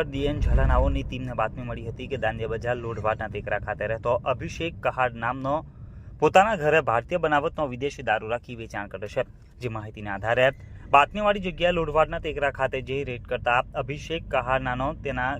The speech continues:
ઘરે હાજર મળી આવેલ હતો, જેને પંચો રૂબરૂ તેનું નામધામ પૂછતા તેને પોતાનું નામ અભિષેક ઉર્ફે અબ્બુ ભરતભાઈ કહાર, ઉંમર વર્ષ છવ્વીસ, રહે લોઢવાડનો ટેકરો દાંડિયા બજાર ભરૂચનાનો હોવાનું જણાવ્યું હતું, જેથી તેને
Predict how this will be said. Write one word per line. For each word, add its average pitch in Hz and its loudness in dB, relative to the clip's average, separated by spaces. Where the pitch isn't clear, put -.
ઘરે 117 -2
હાજર 123 2
મળી 139 0
આવેલ 139 0
હતો, 165 4
જેને 156 6
પંચો 214 4
રૂબરૂ 185 4
તેનું 180 0
નામધામ 156 -2
પૂછતા 151 0
તેને 131 -4
પોતાનું 120 -4
નામ 127 -2
અભિષેક 156 -6
ઉર્ફે 147 0
અબ્બુ 151 0
ભરતભાઈ 139 -2
કહાર, 120 0
ઉંમર 139 -6
વર્ષ 135 -6
છવ્વીસ, 131 -8
રહે 127 -6
લોઢવાડનો 131 -2
ટેકરો 120 -6
દાંડિયા 110 -6
બજાર 101 -4
ભરૂચનાનો 117 -8
હોવાનું 110 -4
જણાવ્યું 98 -10
હતું, 117 -6
જેથી 160 0
તેને 202 2